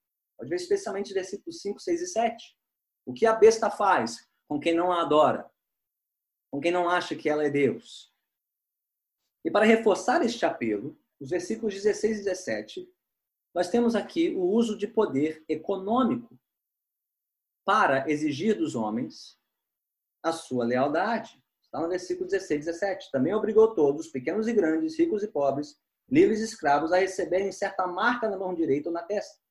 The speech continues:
para que ninguém pudesse comprar nem vender, a não ser quem tivesse a marca, que é o nome da besta ou o número do seu nome."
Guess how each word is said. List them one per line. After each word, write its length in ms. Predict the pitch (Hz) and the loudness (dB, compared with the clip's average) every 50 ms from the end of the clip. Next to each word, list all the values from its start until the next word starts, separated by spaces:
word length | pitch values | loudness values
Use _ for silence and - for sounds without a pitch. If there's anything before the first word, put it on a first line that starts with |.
| _ _ _ _ - | _ _ _ _ -6
para 120 | 151 160 | -4 -4
que 100 | 160 185 | -2 -2
ninguém 340 | 180 180 175 175 220 247 247 | -2 0 2 4 4 4 4
pudesse 360 | 220 196 196 196 - - - | 2 2 0 0 -2 -4 -10
comprar 680 | - - 170 147 135 - 151 156 170 202 240 285 247 - | -6 -4 -4 -4 -2 -2 0 0 2 2 2 0 -2 -6
nem 360 | - 156 170 190 226 262 262 | -6 -4 -2 -2 0 0 0
vender, 520 | 254 254 262 254 233 240 143 143 156 160 - | 0 0 0 0 0 0 0 0 0 -2 -2
a 80 | - 180 | -4 -4
não 180 | 185 185 180 175 | -4 -4 -4 -6
ser 320 | - - - 185 196 214 | -8 -4 0 2 2 2
quem 160 | 208 208 202 202 | 2 0 -6 -6
tivesse 420 | - - 160 156 160 160 - 180 | -6 -4 -2 -2 -2 -2 -2 -6
a 60 | 175 | -4
marca, 520 | 170 165 180 185 185 - - - 110 - _ _ _ _ _ _ - | -2 0 0 0 -2 -2 -8 -12 -12 -12 _ _ _ _ _ _ -6
que 60 | 208 | -4
é 40 | 190 | -2
o 40 | |
nome 200 | 175 170 170 170 | 0 0 0 2
da 100 | - 180 | 2 2
besta 360 | 165 143 131 131 131 - - 170 | 4 4 4 2 2 0 -2 -2
ou 60 | 160 | 0
o 40 | 147 | 2
número 360 | 135 127 127 127 147 147 - _ _ _ _ _ - | 2 2 2 2 -2 -6 -10 _ _ _ _ _ -18
do 80 | 113 | -18
seu 180 | - - - 151 | -16 -12 -10 -8
nome." 320 | 160 190 208 196 147 123 | -6 -4 -4 -6 -6 -8